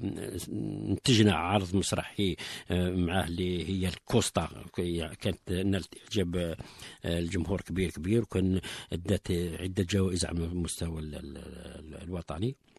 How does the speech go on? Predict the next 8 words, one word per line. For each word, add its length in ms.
كذلك، 640
آه، 200
حتى 360
جاء، 440
حتى 360
الأستاذ، 720
يعني 160
الأستاذ 300